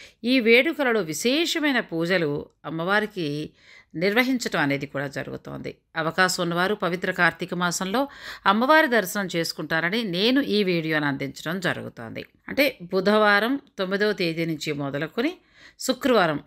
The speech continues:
అంటే పదకొండవ తేదీ వరకు కూడా ఈ విశేషమైన కార్యక్రమాలు జరుగుతాయి. ఈ ఆలయాన్ని మనం గతంలోనూ చెప్పుకున్నాం, మరొకసారి చెప్తాను.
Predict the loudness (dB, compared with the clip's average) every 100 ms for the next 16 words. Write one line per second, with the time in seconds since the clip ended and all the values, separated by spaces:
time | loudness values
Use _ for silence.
0 | -8 -6 0 0 2 0 0 0 0 -2
1 | 0 -2 -2 -4 -8 -2 0 0 -4 _
2 | _ _ _ _ -4 -2 0 0 2 2
3 | 2 2 2 0 0 -2 -4 -6 -6 -4
4 | -6 -4 -6 -8 -12 -10 -12 -14 _ _
5 | _ _ -6 -2 0 2 2 0 -2 -2
6 | -2 -2 -2 0 -2 -4 -6 -4 -2 -2
7 | 0 -2 -2 -4 -2 -2 -6 -8 -6 -4
8 | -4